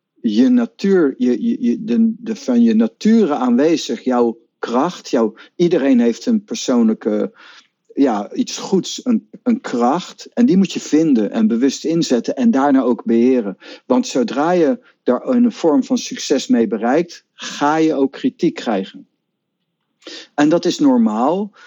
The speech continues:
En dan moet je weten hoe of wat. En dus bijvoorbeeld in het high-end business model, en dus als iemand zegt van ja, maar dus, dat is eenvoudig, je vraagt gewoon veel geld.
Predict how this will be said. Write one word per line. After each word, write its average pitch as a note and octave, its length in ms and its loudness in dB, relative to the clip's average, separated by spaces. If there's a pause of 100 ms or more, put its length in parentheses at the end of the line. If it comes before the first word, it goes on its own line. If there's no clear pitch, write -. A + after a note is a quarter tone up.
(160)
En A#2 180 4
dan F3+ 200 4
moet F3+ 160 0
je B2 120 -2
weten C3 640 0
hoe C3+ 320 2
of A#2 120 -2
wat. A2+ 280 -2
En A2 120 2
dus G#2+ 160 -2
bijvoorbeeld A2+ 420 -2
in A#2 100 -2
het G#2+ 80 -6
high-end B2+ 420 2
business C3 400 0
model, A2 380 0
en G#2+ 80 0
dus G#2 200 -4
als - 220 -6
iemand A#2 280 2
zegt - 280 -4
van G2+ 100 -4
ja, G2 240 -2
maar F#2+ 160 -2
dus, - 220 -14 (480)
dat C3 260 0
is C3 140 -4
eenvoudig, G#2+ 600 -2
je A#2 100 0
vraagt B2+ 400 -4
gewoon A#2+ 240 0
veel A#2+ 240 0
geld. A#2 500 -4